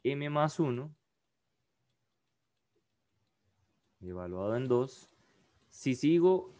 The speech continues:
la, digamos, el mismo orden de esta fórmula y cambio m por m más uno, ¿qué me quedaría aquí?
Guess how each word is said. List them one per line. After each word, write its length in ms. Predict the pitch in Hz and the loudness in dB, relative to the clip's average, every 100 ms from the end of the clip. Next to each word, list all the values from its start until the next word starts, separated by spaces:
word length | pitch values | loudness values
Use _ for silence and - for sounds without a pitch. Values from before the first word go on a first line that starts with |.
| - | 4
la, 380 | 120 117 110 107 | 8 8 8 4
digamos, 480 | 95 98 127 104 | 2 0 0 -2
el 100 | 101 | -4
mismo 300 | 98 117 147 | -2 -2 -2
orden 260 | 160 120 107 | -2 0 0
de 60 | 107 | 0
esta 200 | - 139 | -2 -2
fórmula 380 | 147 139 135 | -2 -4 -6
y 40 | 104 | -4
cambio 420 | - 117 127 127 - | -4 -2 -2 -2 -6
m 300 | 151 143 101 | -6 -4 -4
por 220 | - 104 | -4 -6
m 180 | 113 135 | -4 -4
más 260 | 117 110 160 | -4 -4 -4
uno, 300 | 170 165 - | -4 -4 -6
¿qué 120 | 131 | -8
me 140 | 135 | -6
quedaría 400 | - 123 120 123 | -4 -2 0 0
aquí? 340 | 120 127 92 | -2 -6 -8